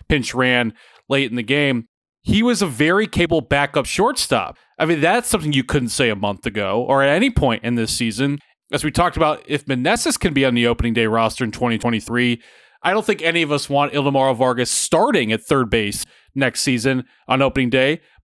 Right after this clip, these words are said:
But as him as the backup shortstop and as the backup utility infielder, who we know maybe has a little bit of a bat as well, that to me is also another positive development.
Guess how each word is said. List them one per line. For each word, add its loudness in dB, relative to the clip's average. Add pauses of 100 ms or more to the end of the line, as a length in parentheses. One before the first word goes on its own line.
But 0
as -2
him 2
as -2
the 0
backup 0
shortstop 0 (180)
and -2
as -2
the 0
backup 0
utility 2
infielder, 2 (180)
who 0
we 2
know 0 (120)
maybe 2
has 0
a 2
little 2
bit 2
of 0
a 2
bat 0
as -2
well, 2 (400)
that 0
to 0
me 2
is 0
also 2
another 2
positive -2
development. -10